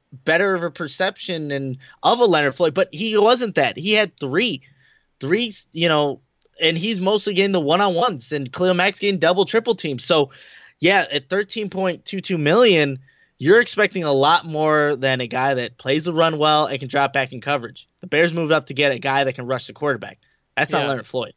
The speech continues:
Speaker 2: And he's a guy that every year, uh, less and less percentage of his snaps are actually pass rushes. They're, like you said, dropping him more back in coverage, utilizing him in different ways instead of just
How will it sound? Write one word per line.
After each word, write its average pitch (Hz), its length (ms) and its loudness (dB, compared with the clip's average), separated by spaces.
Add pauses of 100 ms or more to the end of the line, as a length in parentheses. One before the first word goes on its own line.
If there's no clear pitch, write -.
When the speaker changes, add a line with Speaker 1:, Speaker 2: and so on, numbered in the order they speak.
(280)
Speaker 2:
And 151 100 -10
he's 175 180 -8
a 180 40 -8
guy 147 280 -2
that 139 140 -4
every 139 220 -4
year, 135 500 -4 (400)
uh, 110 200 -10
less 139 380 -4
and 127 220 -10
less 131 340 -6
percentage 135 560 -8
of 120 120 -10
his 120 160 -12
snaps 139 480 -8
are 123 80 -8
actually 113 840 -12 (320)
pass 151 280 -6
rushes. 87 380 -12
They're, 107 260 -14
like 131 240 -10
you 139 80 -6
said, 131 280 -8 (340)
dropping 131 400 -6
him 131 220 -8 (100)
more 131 240 -6
back 127 260 -6
in 131 80 -12
coverage, 123 540 -8 (280)
utilizing 135 540 -6
him 127 240 -10
in 117 340 -12
different 131 340 -10
ways 127 280 -8
instead 117 240 -16
of 120 100 -14
just 120 300 -12